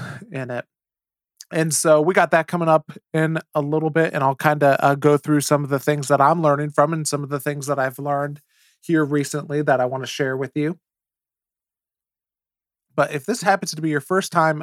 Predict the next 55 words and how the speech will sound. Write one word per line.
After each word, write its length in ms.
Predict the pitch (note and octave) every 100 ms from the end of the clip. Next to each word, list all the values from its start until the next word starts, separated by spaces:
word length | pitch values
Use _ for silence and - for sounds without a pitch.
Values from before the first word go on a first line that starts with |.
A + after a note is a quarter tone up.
| -
listening 520 | C#3 D3+ - D#3 D3
to 120 | D3+
the 100 | C#3+
Learner's 400 | C3+ C#3 C#3 -
Corner 280 | - C#3 D3
podcast, 640 | - D3 D3 D3 D3 - - _ _ _ _ _ -
I 80 | D3+
do 180 | F#3+
wanna 200 | C#4 G3+
let 220 | D3+ C#3+ D3
you 60 |
know 360 | D3 C#3 C3+ C3+ -
about 320 | C#3 C3+ C3 D#3
a 40 |
couple 360 | - F3 F#3 C3+
of 80 | -
things 500 | D3 E3 D#3+ - - _
that 380 | D3 D3 C#3+ -
really, 580 | D3+ D3+ E3+ F3 E3 - C#3
uh, 180 | C3
drives 880 | C3+ C3 C#3 C3+ C3 C3+ C#3 C3+ - _ _ _ _
the 60 | C3+
podcast 640 | - C3+ - D3+ C#3 -
and 100 | D#3
really 220 | F#3 F3
is 120 | C#3+ -
close 260 | D#3 C#3+
to 80 | D#3
the 80 | C#3
heartbeat 420 | C3+ - C3+ - _ _ _ _ _ _ _ _ - -
of 160 | C#3
it. 80 | D3
And 100 | C#3+
it's 120 | D#3+
really 260 | D4+ C#4 D#3+
these 320 | C#3 E3 C#3+
two 240 | - F3+ D#3
beliefs. 440 | C#3+ C#3+ C3+ -
And 100 | D3
the 60 | C3+
first 300 | G#3+ - D#3+
is 120 | C3
that 240 | C#3+ C#3
we 120 | D#3 C#3+
truly 320 | - A3 G3+
believe 340 | D3 C#3+ C3+
that 120 | C3+
we 120 | C3+ C#3
can 120 | C#3
learn 180 | C3+ B2+
from 160 | C3
anyone 340 | C3+ D3 C#3+ C3+
and 80 |
from 160 | - D3+
everything. 460 | D#3 C3 C3 D3+